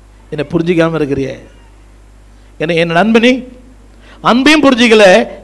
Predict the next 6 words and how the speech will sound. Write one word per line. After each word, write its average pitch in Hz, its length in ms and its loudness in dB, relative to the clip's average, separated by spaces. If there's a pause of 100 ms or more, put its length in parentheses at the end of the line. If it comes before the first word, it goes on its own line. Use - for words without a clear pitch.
(140)
என் 165 160 -2
நோக்கத்தையும் 208 580 -2
புரிஞ்சிக்கல. 143 380 -6 (1120)
மூன்றாவது 170 420 0
குறிப்பு, 151 260 0
நாலு, 175 260 0